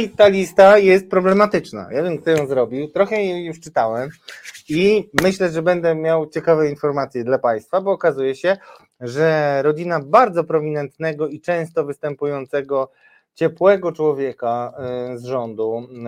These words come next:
w zasadzie można powiedzieć twarzy w pewien sposób, e, nieźle się to robiła na tym zbożu i tam niezłe były machinacje, mm, więc ja czytałem,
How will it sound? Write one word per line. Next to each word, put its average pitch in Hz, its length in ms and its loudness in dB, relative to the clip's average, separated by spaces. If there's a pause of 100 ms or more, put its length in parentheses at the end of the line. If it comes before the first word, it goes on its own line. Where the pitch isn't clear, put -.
w - 20 -10
zasadzie 131 340 -8
można 131 200 -6
powiedzieć 131 320 -12
twarzy 120 640 2 (140)
w - 40 -20
pewien 117 280 -10
sposób, 113 460 -16 (460)
e, 131 280 0
nieźle 247 420 -2
się 190 100 -10
to 196 100 -4
robiła 147 520 -4
na 117 160 -10
tym 113 200 -18
zbożu 170 340 -4
i 165 80 -8
tam 165 260 0
niezłe 214 300 0
były 180 180 -2
machinacje, 180 640 0 (140)
mm, 143 260 -8 (340)
więc 143 160 -8
ja 226 140 6
czytałem, 202 680 6